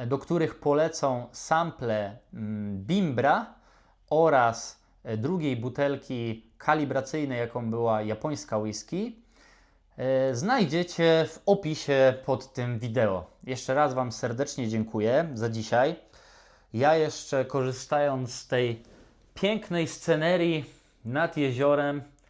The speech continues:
delektując się takim widokiem, posiedzę sobie w fotelu i pokosztuję sobie jeszcze tego Artbega. Dam mu nieco szansę, bo wiem, że może według Was byłem trochę surowy dzisiaj dla niego. Życzę Wam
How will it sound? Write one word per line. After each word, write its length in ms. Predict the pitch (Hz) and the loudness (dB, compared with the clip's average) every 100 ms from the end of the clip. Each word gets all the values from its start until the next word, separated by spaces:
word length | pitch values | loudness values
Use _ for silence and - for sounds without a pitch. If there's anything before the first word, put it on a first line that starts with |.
| _ _ | _ _
delektując 600 | 120 143 143 - 160 139 | 0 0 0 0 0 0
się 100 | - | -4
takim 360 | 123 139 - 120 | -2 -2 -2 -4
widokiem, 600 | 117 127 135 143 135 131 127 _ _ _ | -2 -2 0 -2 -2 -4 -10 _ _ _
posiedzę 380 | - 117 139 127 | -10 -4 -4 -4
sobie 280 | - 127 123 | -6 -4 -4
w 60 | |
fotelu 560 | 123 127 123 127 127 123 | -4 -6 -2 -2 0 -2
i 80 | 113 | -2
pokosztuję 600 | - 147 156 - 151 127 | -4 -4 -6 -4 -2 -2
sobie 280 | 120 113 113 | -2 -2 -2
jeszcze 280 | 113 - | -4 -8
tego 240 | 110 110 113 | -6 0 0
Artbega. 560 | 104 104 107 110 151 165 104 | 0 0 0 2 0 -2 -6
Dam 300 | 104 143 156 | 0 2 2
mu 120 | 139 | -2
nieco 280 | 139 120 127 | -4 -6 -6
szansę, 440 | - 143 147 139 | -4 -4 -4 -6
bo 160 | 123 113 | -4 -2
wiem, 260 | 135 170 | -2 -2
że 140 | 131 123 | -2 -4
może 500 | 120 131 175 160 156 | -2 2 2 2 -2
według 300 | 143 139 127 | -2 -2 0
Was 240 | 139 127 | 0 0
byłem 280 | 131 135 127 | -2 -2 -2
trochę 280 | - 123 120 | -6 -6 -8
surowy 440 | - 127 113 110 | -4 0 0 -2
dzisiaj 320 | 104 - 113 | -6 -6 -6
dla 200 | 107 110 | -2 -2
niego. 340 | 107 107 135 185 - _ - - - - - - - | -2 -2 -2 -2 -10 _ -20 -20 -20 -20 -20 -16 -8
Życzę 380 | 135 185 202 | -6 2 2
Wam 280 | 160 170 170 | 4 2 0